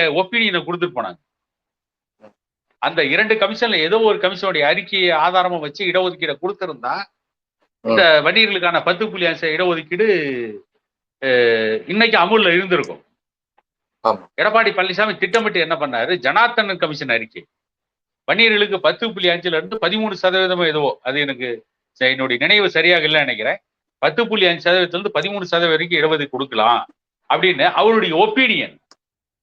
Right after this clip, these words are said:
Speaker 2: ம்.
Speaker 1: யாரு? ஜனார்த்தனன் அவருடைய கருத்தை சொல்லிட்டு போயிருக்காரு.
Speaker 2: ம்.
Speaker 1: சரியான தரவுகளின் அடிப்படையில அவர் வந்து அந்த கருத்தை அவர் கொடுக்கல.
Speaker 2: எடுத்துட்டு வரல. ஆ.
Speaker 1: அதனால, அதனாலதான் வந்து அந்த வழக்கு நீதிமன்றத்துல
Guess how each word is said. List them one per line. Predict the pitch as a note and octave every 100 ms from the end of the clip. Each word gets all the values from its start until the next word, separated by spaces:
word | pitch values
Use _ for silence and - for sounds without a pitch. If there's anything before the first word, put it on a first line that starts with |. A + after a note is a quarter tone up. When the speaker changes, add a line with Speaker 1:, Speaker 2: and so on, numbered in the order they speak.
| _ -
Speaker 2:
ம். | B2+ B2
Speaker 1:
யாரு? | D#3 D#3+ F#3+ F3+
ஜனார்த்தனன் | C#3 G#3 A3 G#3 F#3+ A#3
அவருடைய | D3 G3 A3+ G3 F3
கருத்தை | F#3 A#3+ C4 C4
சொல்லிட்டு | G#3 F3+ C3+
போயிருக்காரு. | A#2+ F#2+ E2+ _
Speaker 2:
ம். | - _ _ _ _ _ _ - _
Speaker 1:
சரியான | E3 G#3+ A3 A3+
தரவுகளின் | - F3+ A#3 A3+ G#3+ F#3
அடிப்படையில | F#3+ A#3 A3+ A3 A3+
அவர் | G#3 F3+
வந்து | F#3 G#3
அந்த | F3+ E3 D3+ C#3+ C3 A#2+ A#2 A2 A2 -
கருத்தை | G3+ G#3 E3+
அவர் | D3+
கொடுக்கல. | F#3 F#3 B2 - _ _ _ _
Speaker 2:
எடுத்துட்டு | - - - C#3 A2+
வரல. | G2+ -
ஆ. | A2 G2+
Speaker 1:
அதனால, | C#3 A3 G3+ D#3 D3
அதனாலதான் | F3+ A#3+ A#3 A3+ B3
வந்து | G3+ G3 B3+ A#3
அந்த | F3+ F3 D#3+
வழக்கு | F#3 G#3+ A3
நீதிமன்றத்துல | A#3 F#3 G3+ F#3 E3+ E3 F#3+